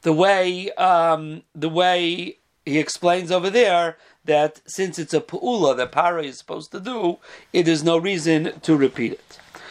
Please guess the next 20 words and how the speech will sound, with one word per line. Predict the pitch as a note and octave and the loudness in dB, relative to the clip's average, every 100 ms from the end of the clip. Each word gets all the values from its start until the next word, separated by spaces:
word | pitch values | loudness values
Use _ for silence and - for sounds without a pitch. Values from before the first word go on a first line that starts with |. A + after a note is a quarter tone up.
| - | -4
There | - G3+ | 4 4
is | G3 | 4
one | E3+ A3 C4+ A#3 | 2 2 2 0
more | B3 A3+ | 0 0
piece | - G#3 G3+ - | -2 -10 -10 -10
from | F#3 | -6
Rav | F3 E3 | -4 -2
Meir | F#3 F#3 | -2 -2
Simcha | D3 G3 G3+ C#3 B2+ C3+ _ _ _ _ _ _ _ _ _ _ _ _ _ | -4 -6 -4 0 2 0 _ _ _ _ _ _ _ _ _ _ _ _ _
that | D3+ D3+ C#3+ D3 _ - - _ - _ _ _ _ - | 2 4 4 -2 _ -20 -20 _ -20 _ _ _ _ -2
is | D#3 | -2
similar | - A#3+ A3 F#3+ E3 | 2 2 2 0 0
to | E3+ | -2
these | E3 E3+ D3+ | 0 0 0
pieces. | C#3+ B2 - C#3 A2+ - - - - - - - - - - - - - - - - - - _ - D3+ | -2 -2 0 -2 -2 -10 -16 -18 -18 -18 -18 -20 -20 -20 -20 -20 -14 -6 -6 -6 -20 -20 -20 _ -6 -4
And | D3+ | 2
that | F#3 G#3+ - | 2 2 -4
is | B3 A3 F3+ F3 F3 - - - _ _ _ _ - - - | -4 -2 -2 -4 -8 -18 -20 -20 _ _ _ _ -20 -10 0
on | F3+ D#3+ | 0 2
Pasuk | F#3+ G3 - E3+ | 0 0 -2 -8